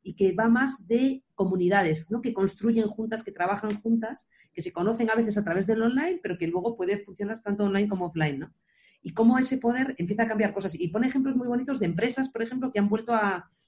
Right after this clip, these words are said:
Lego, incluida Lego, que pone un ejemplo muy bonito de cómo Lego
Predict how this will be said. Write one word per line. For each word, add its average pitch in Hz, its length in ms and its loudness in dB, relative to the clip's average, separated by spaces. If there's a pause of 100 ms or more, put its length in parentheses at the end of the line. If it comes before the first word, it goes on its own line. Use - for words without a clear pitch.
(300)
Lego, 220 600 4
incluida 196 380 2
Lego, 202 320 2
que 185 140 -6
pone 180 200 -6
un 175 80 -2
ejemplo 180 220 -4
muy 185 100 -2
bonito 185 240 -4
de 160 120 -2
cómo 190 320 -4
Lego 226 320 0